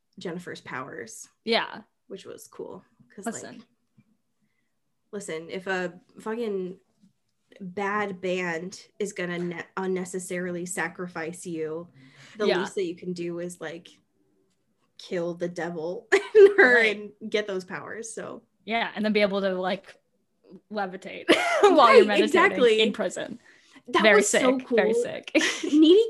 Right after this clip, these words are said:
Speaker 1: kicked the
Speaker 2: Yeah.
Speaker 1: shit out of <laughs> those people in that mental hospital, and it was badass, so.
Speaker 2: Yeah, it is interesting, too, because that's, like, how she's introduced. Like, I forgot how this movie started, and it's, like, totally different from, like, most of the movie. It's, like,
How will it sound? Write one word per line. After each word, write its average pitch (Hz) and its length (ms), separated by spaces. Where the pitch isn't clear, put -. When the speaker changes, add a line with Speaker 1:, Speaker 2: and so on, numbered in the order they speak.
Speaker 1:
kicked 269 440
the 262 100
Speaker 2:
Yeah. 208 140
Speaker 1:
shit 202 260
out 679 280
of 262 120
<laughs> 403 120
those 480 300
people 415 420
in 440 80
that 339 260
mental 247 240
hospital, 254 440
and 208 120
it 208 120
was 190 240
badass, 170 800
so. - 400
Speaker 2:
Yeah, 202 340
it 330 100
is 440 160
interesting, 269 360
too, 240 140
because 208 180
that's, 214 180
like, 277 120
how 220 160
she's 214 240
introduced. 175 480
Like, 214 120
I 254 100
forgot 226 300
how 196 120
this 190 180
movie 190 560
started, 214 520
and 220 140
it's, 220 140
like, 233 160
totally 196 460
different 185 360
from, 175 140
like, 175 200
most 170 300
of 170 120
the 180 80
movie. 185 400
It's, 196 240
like, 175 260